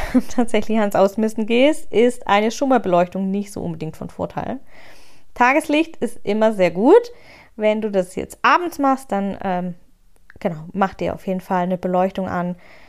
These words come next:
äh, wo du auch in die Ecken gucken kannst. Und was immer bei guten Entscheidungen hilft, gute Entscheidungen zu treffen hilft,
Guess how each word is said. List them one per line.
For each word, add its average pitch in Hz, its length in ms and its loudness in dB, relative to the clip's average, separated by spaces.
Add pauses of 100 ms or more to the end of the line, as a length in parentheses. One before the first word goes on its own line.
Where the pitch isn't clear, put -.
(240)
äh, 185 40 -10
wo 175 500 -6
du 175 200 -4
auch 165 240 -2
in 220 120 -4
die 269 120 -4
Ecken 175 200 -6
gucken - 260 -8
kannst. - 400 -12 (680)
Und 226 600 4 (480)
was 220 240 4
immer 330 280 6 (240)
bei 214 200 6
guten 311 720 4
Entscheidungen 254 680 2
hilft, 262 540 4
gute 240 260 -2
Entscheidungen 214 640 0
zu - 140 -14
treffen 262 400 0
hilft, 277 540 4